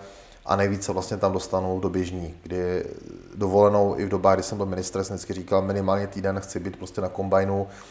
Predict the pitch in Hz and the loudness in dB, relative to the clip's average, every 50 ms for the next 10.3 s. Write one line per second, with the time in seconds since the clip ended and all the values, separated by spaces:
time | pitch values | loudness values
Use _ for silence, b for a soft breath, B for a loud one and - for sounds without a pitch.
0 | B B B B B B 92 92 101 90 92 90 92 92 98 95 98 95 - - | B B B B B B -8 -4 -2 0 0 2 2 0 0 2 0 0 0 -2
1 | 92 90 95 95 95 95 95 92 - - 92 95 95 95 92 92 92 95 92 92 | 0 2 2 2 2 2 -2 -4 -4 -4 -2 -2 0 0 0 2 2 2 4 4
2 | 95 95 92 90 85 90 92 90 90 92 90 90 90 90 87 87 - - 95 92 | 2 2 0 0 -2 -8 -10 -8 -4 -2 0 2 2 2 0 -2 -4 -8 -8 -6
3 | 92 98 87 - 87 90 90 - - 95 - 101 95 95 92 95 92 95 92 92 | -6 -6 -4 -4 -4 -4 -2 0 -2 -2 -2 -4 -6 -4 -4 -2 0 0 0 0
4 | - - 95 - 92 95 98 98 - B B B B B B B B B - - | 0 -2 -2 -2 0 -2 -2 -2 -6 B B B B B B B B B -12 -10
5 | 85 87 92 92 92 90 87 87 90 87 - - 95 92 90 - 92 90 92 92 | -8 -4 0 2 6 8 8 8 6 4 2 -2 -2 -2 -2 -2 -2 0 0 2
6 | 92 92 92 90 - - 85 87 87 87 90 87 95 98 87 85 82 - - 87 | 2 2 0 0 0 2 2 2 2 2 0 -2 -4 -4 -4 -4 -4 -4 -2 -2
7 | 87 92 90 - - - - - 92 90 87 - - 90 90 90 90 - 92 - | -2 -2 -4 -6 -8 -10 -8 -4 -4 -4 -4 -4 -2 -2 0 0 -2 -4 -8 -10
8 | - 90 95 90 90 90 90 - 92 92 90 92 90 87 87 90 87 - - 95 | -4 0 0 2 2 0 -2 -4 -4 -4 -2 -4 -4 -4 -4 -4 -6 -6 -6 -4
9 | 90 87 90 90 87 85 - - 95 87 90 90 - 95 - - - 78 - 92 | -2 -2 -2 -2 -6 -6 -6 -6 -2 0 0 -2 -2 -2 -6 -6 -4 -4 -4 -4
10 | - - 95 92 90 | -4 -2 -2 -4 -4